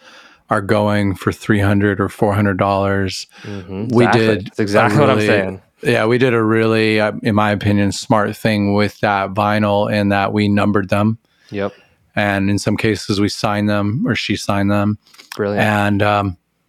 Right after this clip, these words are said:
Speaker 1: people went crazy for it. People are saying, "Oh, I've got number blah, blah, blah." And so that
Speaker 2: Right.
Speaker 1: became a discussion. There's a whole group on Facebook called, uh,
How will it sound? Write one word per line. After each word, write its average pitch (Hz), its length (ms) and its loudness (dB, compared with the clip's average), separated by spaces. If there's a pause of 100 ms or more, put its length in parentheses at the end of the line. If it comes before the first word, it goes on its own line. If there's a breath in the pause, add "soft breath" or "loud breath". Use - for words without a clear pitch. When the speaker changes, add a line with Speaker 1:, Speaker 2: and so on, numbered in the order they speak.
(520)
Speaker 1:
people 117 480 2
went 117 180 2
crazy 123 400 0
for 101 340 0
it. 104 80 -4
People 113 260 0
are 107 240 2
saying, 107 360 0
"Oh, 107 120 2
I've 107 220 0
got 107 260 -2
number 107 420 0
blah, 104 200 -2
blah, 95 160 -2
blah." 98 380 2
And 95 140 -2
so - 140 -4
that 104 100 0
Speaker 2:
Right. 101 120 0
Speaker 1:
became 104 380 -2
a 95 40 -2
discussion. 98 800 -4 (580 loud breath)
There's 110 180 0
a 110 80 2
whole 101 280 0
group 107 360 0
on 98 200 0
Facebook 104 540 -4
called, 98 340 0
uh, 98 320 0